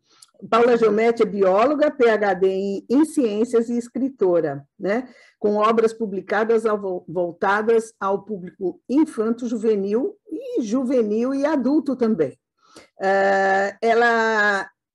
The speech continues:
aos onze anos, foi considerada a escritora mais jovem do Brasil, com a publicação Noite ao Amanhecer, publicado pela Cassandra Rios.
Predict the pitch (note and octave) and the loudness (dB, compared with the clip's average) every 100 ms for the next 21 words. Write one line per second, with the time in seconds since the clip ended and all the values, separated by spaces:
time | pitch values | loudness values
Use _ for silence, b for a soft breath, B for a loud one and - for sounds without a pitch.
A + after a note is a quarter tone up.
0 | _ - G#3 A#3 D4+ B3 A3+ C4 C#4+ B3+ | _ -2 0 4 2 4 2 4 2 0
1 | B3+ B3+ A#3+ A3 G#3 G#3+ A#3 A#3 A3+ G#3 | 0 0 -4 -2 0 0 2 0 0 -8
2 | G#3 A#3+ B3 A#3 C#4 G#3+ A3 B3 A#3+ G3 | 0 2 2 2 0 2 4 4 2 -2
3 | F3+ F3+ F3 E3+ F3+ - F#3 G3+ G3+ G#3 | -4 -4 -4 -2 -4 -4 -4 -4 -6 -6
4 | G#3 G3 - A#3 A3 A3 C4 D4+ - - | -6 -6 -4 -2 0 2 2 0 -8 -6
5 | A#3 B3 B3 A3+ A#3+ C4+ B3 - - F#3 | -2 0 0 0 0 0 0 -2 0 0
6 | F3 _ _ _ _ G3+ F3+ F#3+ G#3 G3+ | 0 _ _ _ _ -8 -8 -4 -2 -2
7 | F#3 G#3+ G3+ F#3+ F#3+ - G#3 G#3 G#3 G3+ | -2 -2 -2 -4 -8 -8 -6 -4 -6 -8
8 | F3 D#3 - | -10 -12 -20